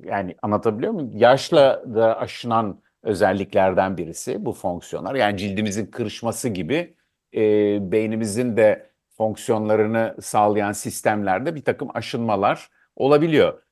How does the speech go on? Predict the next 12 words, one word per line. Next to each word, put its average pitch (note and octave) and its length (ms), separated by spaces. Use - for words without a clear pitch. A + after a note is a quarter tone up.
Çocuklarda D#3 760
ise G#3+ 300
tersi E3+ 440
yönden, C#3+ 480
yani C3 220
o C#3+ 180
gelişimin F#3 800
yolunda C3 420
gitmemesi A#2 720
ya B2 120
da B2+ 40
gereken C#3 720